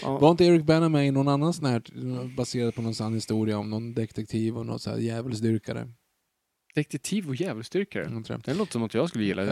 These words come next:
Speaker 2: Eh,
Speaker 1: Jag har ju
Speaker 2: jag har för
Speaker 1: uppenbart
Speaker 2: mig att
Speaker 1: inte
Speaker 2: det är
Speaker 1: sett
Speaker 2: det.
Speaker 1: det.
Speaker 2: Ni som fin-, eh, finns i, ehm,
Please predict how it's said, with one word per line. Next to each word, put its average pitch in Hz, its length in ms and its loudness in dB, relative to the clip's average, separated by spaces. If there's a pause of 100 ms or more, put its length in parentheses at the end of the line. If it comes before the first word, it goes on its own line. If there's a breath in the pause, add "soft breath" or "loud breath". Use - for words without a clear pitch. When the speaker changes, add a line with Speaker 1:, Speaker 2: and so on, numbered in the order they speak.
Speaker 2:
Eh, 127 100 2
Speaker 1:
Jag 127 80 0
har 127 80 0
ju 117 60 2
Speaker 2:
jag 113 60 4
har 127 60 4
för 135 60 -6
Speaker 1:
uppenbart 151 280 2
Speaker 2:
mig - 20 4
att 123 40 2
Speaker 1:
inte 120 140 0
Speaker 2:
det 131 60 4
är 160 40 2
Speaker 1:
sett - 80 -2
Speaker 2:
det. 95 40 -2
Speaker 1:
det. - 40 -2 (100)
Speaker 2:
Ni 151 80 4
som 139 560 -2
fin-, 131 480 -6
eh, 127 60 -14
finns 131 380 -4
i, 120 300 0
ehm, 117 520 -6